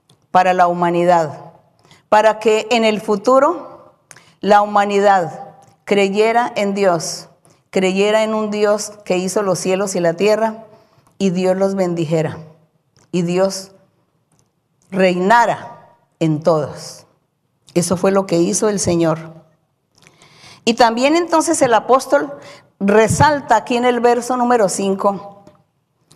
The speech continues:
cuando resalta a los israelitas, dice aquí, de quienes son los patriarcas, dice, "Los patriarcas vinieron de los israelitas". Aquí dice, "De quienes son los patriarcas".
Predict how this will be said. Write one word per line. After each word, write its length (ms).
cuando 280
resalta 560
a 20
los 200
israelitas, 640
dice 260
aquí, 480
de 220
quienes 340
son 260
los 160
patriarcas, 640
dice, 520
"Los 400
patriarcas 1120
vinieron 920
de 200
los 260
israelitas". 960
Aquí 240
dice, 320
"De 180
quienes 440
son 420
los 320
patriarcas". 1080